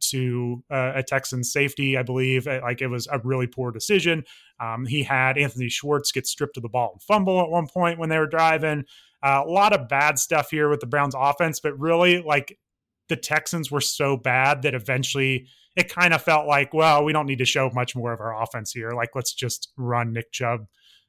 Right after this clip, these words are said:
seventeen times, could have been more, but, like, let's just run the ball and get out of here." So,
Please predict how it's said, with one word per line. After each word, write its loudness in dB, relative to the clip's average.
seventeen 0
times, -2
could 0
have -4
been -2
more, -10
but, -2
like, 2
let's 2
just -2
run 0
the -6
ball -2
and -6
get -6
out -4
of -10
here." -10
So, -2